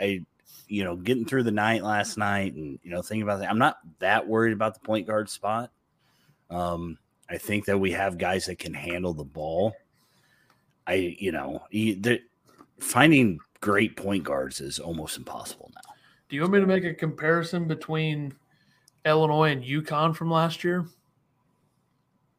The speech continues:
Speaker 1: Sure.
Speaker 2: Did uconn really have, like, a, uh, a high-level elite point guard? They had two guys that could set up their offense.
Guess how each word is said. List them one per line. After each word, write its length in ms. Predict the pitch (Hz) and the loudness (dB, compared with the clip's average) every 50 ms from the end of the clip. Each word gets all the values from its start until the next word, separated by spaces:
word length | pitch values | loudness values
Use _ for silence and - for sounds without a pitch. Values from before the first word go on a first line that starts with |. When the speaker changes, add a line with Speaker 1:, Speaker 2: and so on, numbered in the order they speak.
| _ _ _ _ _ _ _ _ _ _ _ _ _ _ _ _ _ _ _ _ _ _ _ _ | _ _ _ _ _ _ _ _ _ _ _ _ _ _ _ _ _ _ _ _ _ _ _ _
Speaker 1:
Sure. 340 | - - 87 87 80 - - _ _ _ _ _ _ _ _ _ _ _ _ _ _ _ _ _ _ _ _ _ _ _ _ _ | -12 -8 -8 -8 -8 -10 -14 _ _ _ _ _ _ _ _ _ _ _ _ _ _ _ _ _ _ _ _ _ _ _ _ _
Speaker 2:
Did 140 | - 127 117 | -12 -12 -6
uconn 500 | 117 135 151 156 - 175 175 175 160 160 | -4 -4 -4 -2 4 6 6 6 8 6
really 200 | 165 165 165 156 | 4 4 4 4
have, 240 | 156 160 160 156 151 | 4 4 4 4 4
like, 220 | 156 151 151 151 151 | 2 0 0 0 0
a, 260 | 147 143 143 143 143 | 0 0 0 0 2
uh, 380 | 143 143 143 143 147 147 151 - - _ _ _ - | 2 2 4 4 4 4 2 0 -4 _ _ _ -4
a 80 | 143 135 | -4 -2
high-level 640 | - 139 143 147 151 156 151 156 147 156 156 147 | 0 2 2 2 4 4 2 2 4 2 0 0
elite 280 | 135 139 147 - - - | 0 -2 -4 -4 -4 -4
point 220 | 156 156 160 156 | -4 -4 -2 0
guard? 340 | - 180 180 180 170 160 165 _ _ _ _ _ _ _ _ _ _ _ _ _ _ _ _ _ _ _ _ _ | 0 0 0 0 -2 -4 -8 _ _ _ _ _ _ _ _ _ _ _ _ _ _ _ _ _ _ _ _ _
They 100 | - 147 | -2 -2
had 180 | 139 135 131 - | 0 -2 -2 -4
two 180 | - 180 180 170 | -2 0 2 6
guys 560 | 170 165 160 160 156 151 151 143 139 - - - - | 8 8 8 8 8 6 2 0 -2 -8 -12 -14 -4
that 200 | 147 156 143 135 | -2 -2 -2 -2
could 140 | - 139 131 | -4 -8 -6
set 200 | - 160 147 143 | -2 -2 0 0
up 120 | 143 143 | -2 -2
their 120 | - 139 135 | -2 -2 0
offense. 580 | 127 123 117 - 127 117 113 110 - - - | 0 -2 -4 -6 -10 -12 -12 -12 -12 -12 -10